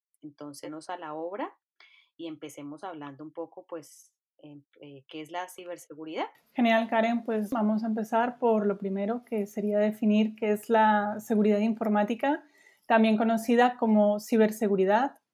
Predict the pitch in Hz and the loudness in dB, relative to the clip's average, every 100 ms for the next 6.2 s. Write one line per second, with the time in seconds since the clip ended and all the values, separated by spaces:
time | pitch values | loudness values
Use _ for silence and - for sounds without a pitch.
0 | _ - - 220 214 233 233 220 226 220 | _ -16 -2 0 2 0 0 0 0 0
1 | 262 254 233 220 220 214 202 208 226 - | -2 -4 -4 -4 -4 -2 -2 -2 -2 0
2 | 214 214 - 208 202 208 214 277 _ - | 0 0 -2 0 2 4 2 -2 _ -4
3 | 208 202 208 226 240 226 220 202 208 220 | -2 0 0 2 2 0 -2 -4 -4 -2
4 | 208 202 196 208 - 208 208 214 202 202 | -2 -2 -6 -8 -2 0 0 0 -2 0
5 | 214 247 269 247 - 220 202 196 202 190 | 0 -2 -6 -6 0 2 2 0 -2 -2
6 | 190 240 | -4 -6